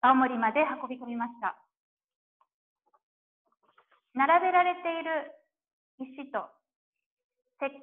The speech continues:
膏以外、そこの土台になっている石膏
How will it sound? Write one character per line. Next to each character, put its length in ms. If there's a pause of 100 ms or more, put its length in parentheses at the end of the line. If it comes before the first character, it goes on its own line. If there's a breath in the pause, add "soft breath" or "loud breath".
膏 240 (500)
以 40
外、 260 (960)
そ 120
こ 140
の 100 (840)
土 100
台 160
に 100
な 80
っ 120
て 80
い 40
る 120
石 80 (160)
膏 240